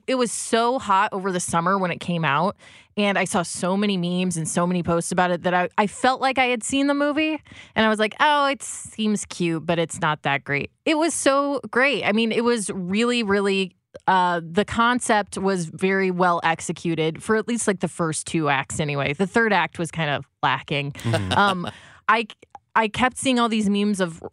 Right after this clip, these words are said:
Speaker 1: of, uh, Ryan Gosling, and I'm like, "Okay, I get it. He's Ken." He was so good as Ken. He was so sincere and s-, just, like, put so much into that part.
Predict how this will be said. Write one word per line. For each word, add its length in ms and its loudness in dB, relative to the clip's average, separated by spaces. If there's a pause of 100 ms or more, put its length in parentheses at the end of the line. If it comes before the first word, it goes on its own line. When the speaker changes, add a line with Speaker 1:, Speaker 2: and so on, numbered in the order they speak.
(140)
Speaker 1:
of, 260 2
uh, 260 2 (120)
Ryan 460 2
Gosling, 580 2
and 100 0
I'm 60 0
like, 180 -2
"Okay, 300 2
I 80 2
get 200 0
it. 100 -2
He's 220 -2
Ken." 280 0 (200)
He 200 2
was 240 0
so 400 2
good 260 0
as 220 2
Ken. 260 2
He 120 0
was 140 0
so 280 0
sincere 580 0
and 140 0
s-, 320 -8
just, 180 -2
like, 160 2 (320)
put 180 2
so 220 2
much 200 0
into 180 2
that 180 2
part. 400 -2